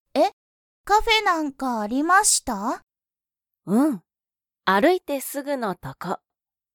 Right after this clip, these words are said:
Speaker 2: 最近できたんだ。
Speaker 1: へえ、知りませ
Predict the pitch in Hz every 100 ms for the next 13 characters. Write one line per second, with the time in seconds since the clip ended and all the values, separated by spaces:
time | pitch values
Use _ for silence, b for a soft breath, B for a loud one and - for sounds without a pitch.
0 | _ _ - - 247 330 - 349 311 359
1 | - 415 320 190 240 247 _ _ _ _
2 | _ _ _ _ _ 294 285 302 311 330
3 | 349 370 392 - _ _ _ _ _ _
4 | _ - 349 302 330 349 370 403